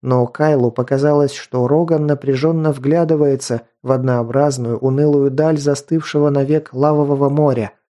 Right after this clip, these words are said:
простирающегося от кольцевых гор родного кратера до близкого горизонта.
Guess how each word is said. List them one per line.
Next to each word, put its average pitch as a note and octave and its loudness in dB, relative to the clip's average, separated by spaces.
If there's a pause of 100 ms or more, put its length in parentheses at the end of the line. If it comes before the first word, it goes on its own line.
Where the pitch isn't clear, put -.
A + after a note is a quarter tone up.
(320)
простирающегося A#2+ -2
от A2+ -4
кольцевых A#2+ -2
гор C3+ 2
родного B2 0
кратера D3+ 0 (300)
до C#3 0
близкого B2 -2
горизонта. A#2 -4